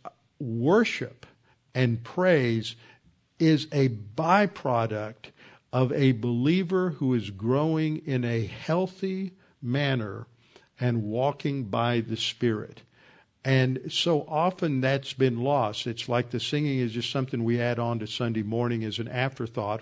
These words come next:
when Ephesians five nineteen tells us it's the first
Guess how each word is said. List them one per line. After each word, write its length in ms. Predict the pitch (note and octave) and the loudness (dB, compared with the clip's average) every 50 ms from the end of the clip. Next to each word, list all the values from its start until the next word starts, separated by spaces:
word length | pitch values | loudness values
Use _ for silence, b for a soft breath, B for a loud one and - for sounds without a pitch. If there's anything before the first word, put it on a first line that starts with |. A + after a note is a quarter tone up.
| - | -4
when 280 | A#2 A#2 A#2 A2+ A2 A2 B B B B B B B B - | -2 -2 0 0 -2 -4 B B B B B B B B 0
Ephesians 680 | A#2+ A#2+ A#2+ - D3+ E3 F3+ E3+ C#3+ C3+ D3 B2+ A#2 | 0 0 0 0 0 2 2 2 2 0 -2 -2 -2
five 560 | - - - C3 B2+ C3+ C#3 C#3 C#3 B2 G#2+ | -4 -4 -2 0 2 2 4 2 2 0 0
nineteen 840 | G#2 A#2+ B2+ C3+ C#3 C#3 C3+ - - D#3+ E3 D#3+ C#3 C3 C3 C3 C3 B B B B B | 0 0 0 0 0 -2 -6 -4 -2 0 0 2 2 2 2 2 0 B B B B B
tells 340 | - C#3 C#3 D3 C#3 A#2 C#3 | 0 2 4 4 2 2 0
us 180 | D3 B2+ - - - | -2 -4 -4 -4 -2
it's 380 | C#3+ C3+ C3 C3+ - - - | -2 -2 -2 -2 -4 -6 -2
the 140 | - C#3 B2 | 0 0 -2
first 800 | - - - - - - D#3+ E3+ F#3 G#3 A3 G#3+ - - - - | -2 -4 -14 -20 -6 0 2 2 4 4 2 0 -4 -8 -10 -14